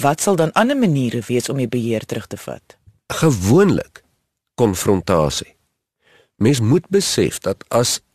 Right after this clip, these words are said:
Speaker 2: jy 'n kind was en 'n volwassene het jou seksueel ontoepaslik behandel, al is dit dertig jaar terug, dan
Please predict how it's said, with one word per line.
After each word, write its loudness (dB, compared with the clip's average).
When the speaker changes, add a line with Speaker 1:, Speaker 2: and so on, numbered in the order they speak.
Speaker 2:
jy 0
'n -4
kind 0
was -2
en -4
'n -4
volwassene -4
het -6
jou -2
seksueel -4
ontoepaslik -4
behandel, -10
al -2
is -6
dit -10
dertig -4
jaar -6
terug, -8
dan 0